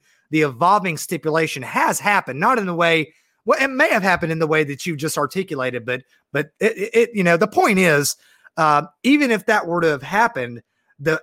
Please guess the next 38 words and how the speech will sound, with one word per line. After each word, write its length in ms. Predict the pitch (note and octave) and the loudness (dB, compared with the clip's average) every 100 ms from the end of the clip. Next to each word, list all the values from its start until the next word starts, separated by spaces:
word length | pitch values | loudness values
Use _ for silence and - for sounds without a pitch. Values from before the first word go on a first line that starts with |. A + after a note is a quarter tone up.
| - | -8
the 320 | C#3 D3 C#3 | -4 -2 -2
compet-, 480 | - D3 - A3+ A#3 | -6 -12 -2 0 0
the, 320 | C#3+ D3 C#3+ C#3 | -2 -2 -2 -4
the 140 | C#3+ | -8
combatants 640 | C3+ C#3+ D#3 G3+ E3+ C#3 - | -8 -4 0 0 -4 -10 -8
enter 280 | F#3 F#3 E3 | -8 -6 -4
in 260 | F3+ D#3+ D#3+ | -2 -2 0
knowing 380 | G#3+ G3+ D#3+ | 2 2 0
that 160 | C#3+ B2+ | -4 -2
that's 320 | D3 D3+ - - _ _ _ _ | -2 -2 -6 -12 _ _ _ _
a 60 | C#3+ | -6
stipulation 840 | - - F#3 D#3+ D#3+ E3 - C#3 | -2 -2 0 0 2 0 -2 -4
that 160 | C3 A#2+ | -4 -4
determines 540 | C3 - F#3 D3 C3+ | -6 -2 -2 -2 -4
other 200 | C#3+ B2 | -4 -4
stipulations. 800 | A#2+ C#3 A#2 B2+ B2+ - E2+ F#2 | -8 -10 -4 -2 -2 -6 -14 -6
So 140 | C#3+ | -4
it 80 | B2 | -4
still 280 | - G#3+ F#3 | -2 0 0
fits 260 | - D3+ D#3 | -2 -4 -4
within 420 | C#3 D3+ C#3 B2+ _ _ _ _ - | 0 2 0 -4 _ _ _ _ -4
that 220 | C3 - | -2 0
characteristic 720 | F#3 D3+ - C#3 C#3+ - A2 | 2 2 2 2 2 -2 -4
that 160 | A#2+ A#2 | -4 -2
makes 280 | C#3 C3 - | -2 -2 -2
up 220 | C3 - - | -2 -4 -8
one 200 | C3+ C#3+ | -4 -2
of 60 | |
the, 120 | B2+ - C3 | -2 -6 -2
uh, 140 | C#3 - | -2 0
crucial 380 | - D#3+ - | 0 0 -2
features 340 | C3 C#3+ B2+ A2+ | -4 -4 -2 -4
of 100 | A2+ | -2
pro 140 | C#3 | -2
wrestling. 520 | A2 B2 - E2 E2 - _ _ _ _ _ | 0 0 -2 -8 -14 -20 _ _ _ _ _
And 160 | E3 F#3 | 2 4
then, 300 | C#4+ D#4 C#4 | 6 4 4
uh, 340 | C4+ G#3+ G3 | 4 4 4